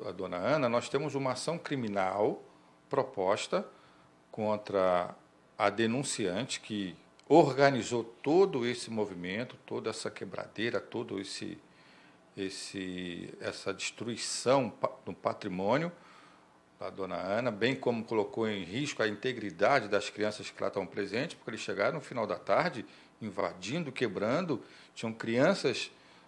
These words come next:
de berçário, crianças de três, quatro anos, que se grudavam na perna da tia Ana, assim como eles chamam, a proprietária, chorando, porque não entendiam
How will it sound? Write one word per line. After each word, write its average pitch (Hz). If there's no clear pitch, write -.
de 101
berçário, 117
crianças 117
de 95
três, 113
quatro 98
anos, 123
que -
se 95
grudavam 101
na 101
perna 101
da 90
tia -
Ana, 107
assim -
como 92
eles -
chamam, 104
a -
proprietária, 123
chorando, 127
porque -
não 120
entendiam 139